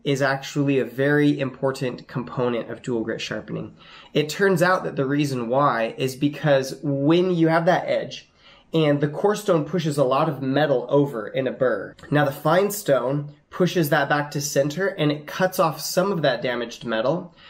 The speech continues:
but some of the metal around the apex is sticking up in a sort of extension. It's got rough texture across the edge,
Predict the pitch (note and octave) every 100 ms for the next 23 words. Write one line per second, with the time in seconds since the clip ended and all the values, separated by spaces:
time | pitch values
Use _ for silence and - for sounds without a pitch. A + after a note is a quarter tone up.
0 | - - D3+ - F#3+ G3+ G#3 G#3 F3+ E3+
1 | D#3 C3+ B2+ C#3 D#3+ D#3+ D3 C#3 - G#2+
2 | - C#3 - - E3+ E3+ D3+ C3+ C#3 C3+
3 | C3 - D3 C3+ B2 - - C3 C#3+ -
4 | G3 G3 D3 - D3+ - B2+ D3 E3+ -
5 | - - D3 - - G3+ G#3+ - - -
6 | C#3 C#3+ D#3 - F3+ G3 - - -